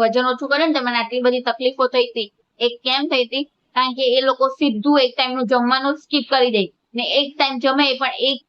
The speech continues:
કે બે રોટલી જ જમે છે, જેના લીધે એને બોડીને જે પૂરતી નીડ હોય એ પૂરી નથી થતી. ને જ્યારે બોડીને પોતાની જે નીડ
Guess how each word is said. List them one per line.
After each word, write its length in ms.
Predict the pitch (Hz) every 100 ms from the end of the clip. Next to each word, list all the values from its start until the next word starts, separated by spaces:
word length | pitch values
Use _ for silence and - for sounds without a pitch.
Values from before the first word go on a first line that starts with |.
| _ -
કે 80 | 269 226
બે 80 | 254 247
રોટલી 300 | 240 277 285
જ 40 |
જમે 180 | 262 247 247
છે, 80 | 277
જેના 220 | 247 240 254
લીધે 160 | 262
એને 180 | 262 254 226
બોડીને 360 | 233 269 294 285
જે 80 | 285 -
પૂરતી 380 | 269 247 294 262 240
નીડ 220 | 262 285
હોય 200 | 285 277
એ 60 | 269
પૂરી 260 | 254 262 277 247
નથી 260 | 233 311 311
થતી. 320 | 277 269 311 294 - _
ને 80 | 240 226
જ્યારે 160 | 254 262 233
બોડીને 360 | 247 247 311 311
પોતાની 340 | 285 277 285 277
જે 80 | 277 254
નીડ 200 | 247 285